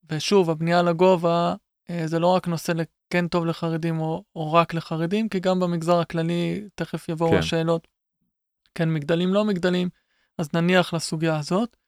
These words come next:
Speaker 1: אה, ולא תהיה ברירה, אנחנו נלמד לחיות ביחד, ואם אנחנו לא רוצים, אה, מאבקים ו-, וזליגה, אז שוב אני אומר, שהשלטון המרכזי ינהל את האירוע הזה,
Speaker 2: מהמם.
Speaker 1: ושהרשויות המקומיות יבינו שאם הם לא רוצים זליגה,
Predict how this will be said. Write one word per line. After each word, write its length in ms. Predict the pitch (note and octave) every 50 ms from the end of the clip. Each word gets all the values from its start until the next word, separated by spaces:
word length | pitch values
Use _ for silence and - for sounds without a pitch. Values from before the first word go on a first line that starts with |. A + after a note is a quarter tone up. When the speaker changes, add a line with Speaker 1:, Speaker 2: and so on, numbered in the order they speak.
| _ _ _ _ _ _ _ _ _ _ _ _ _ _ _ _ _ _ _ - E3+
Speaker 1:
אה, 180 | D#3+ D#3+ D#3+ D#3
ולא 160 | D#3+ E3+ F#3+ G3
תהיה 220 | - - G3+ F#3+
ברירה, 340 | F3 F3+ F3 E3+ F3 F3+ E3+
אנחנו 280 | D#3+ D3+ - - D#3+
נלמד 280 | D#3+ D#3 D#3+ D#3+ E3+ E3
לחיות 340 | E3+ D#3+ - E3+ E3 D#3+ D#3+
ביחד, 500 | D#3 D3+ D#3 D#3 D#3+ - - F#3 G3+ G#3+ G#3 _ _ _ _ _ _ _ -
ואם 280 | E3 E3 E3+ F3+ F3+ F3+
אנחנו 280 | F3 E3+ - - F3
לא 80 | E3+ E3+
רוצים, 500 | E3+ E3 - - - F3 F3 E3+ E3 E3
אה, 300 | D#3+ D#3+ D#3 D#3 D#3 D#3
מאבקים 680 | D#3 D#3+ D#3+ E3 D#3 D#3+ D#3 - - F3+ F3 F3 E3+ D#3+ E3
ו-, 500 | D#3+ D#3+ D#3+ D#3 D#3 D#3 D#3 D3+ D#3 E3 - _ _ _
וזליגה, 560 | D#3+ D#3+ D#3+ D#3 D#3+ E3 E3+ E3+ G3 G3 G#3+ A#3 A#3 _ _ _ _ _ _ _ -
אז 80 | D#3+
שוב 220 | - - - E3+ E3+
אני 120 | E3 D#3+
אומר, 200 | D#3+ D#3 D#3 E3 G3 G3+
שהשלטון 560 | - - E3 D3+ - E3+ D#3+ - F#3 F3+ F3+
המרכזי 440 | F3 E3 E3 D#3 - E3+ D#3+ E3+ E3+
ינהל 340 | E3+ E3 D#3+ D#3+ D#3+ F3 F3
את 120 | - -
האירוע 340 | F3 F3 F3 F3 F#3 F#3 F3+
הזה, 240 | F3+ F3 G3 G3+ G3+ - _ _ _ _ -
Speaker 2:
מהמם. 220 | - G2+ G#2 A2 G#2+ _ _ -
Speaker 1:
ושהרשויות 640 | F3 - F3 E3 D#3 E3 - - F3 E3+ F3+ F3+ -
המקומיות 580 | F3+ E3+ D#3+ - - E3+ E3 E3+ F3 F3+ - -
יבינו 540 | E3+ D#3 D#3 F3+ F3+ F3+ E3+ E3 E3 F#3+ - _ _ _ _ _ _ _ _ _
שאם 280 | - - E3+ E3+ F3 F3+
הם 120 | E3+ E3+ E3+
לא 100 | F3 E3+
רוצים 360 | E3 D#3 - - F3 E3 D3+
זליגה, 480 | D3+ D#3+ D#3 E3 E3 G3 G3 G#3 G3